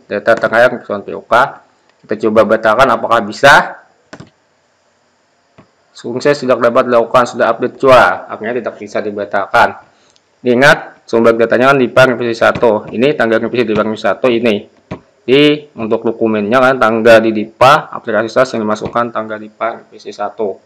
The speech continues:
Bukan tanggal kita membuat P O K ini.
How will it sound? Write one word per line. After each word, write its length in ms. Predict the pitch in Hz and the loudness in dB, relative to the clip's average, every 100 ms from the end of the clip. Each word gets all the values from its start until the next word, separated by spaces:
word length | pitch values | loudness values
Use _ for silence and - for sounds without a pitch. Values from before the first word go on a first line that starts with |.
| _ _ _ _ _ _ - | _ _ _ _ _ _ -20
Bukan 400 | - - 120 127 | -10 -2 -2 0
tanggal 480 | 107 101 113 123 117 | -2 -2 2 0 0
kita 240 | 104 120 | -2 -2
membuat 640 | 113 110 104 127 135 - - _ - - _ _ _ _ _ _ _ _ _ | -2 -4 2 2 2 -8 -20 _ -20 -20 _ _ _ _ _ _ _ _ _
P 80 | - | -2
O 80 | 92 | -2
K 240 | - 110 | 4 4
ini. 320 | 113 113 104 | 4 2 -2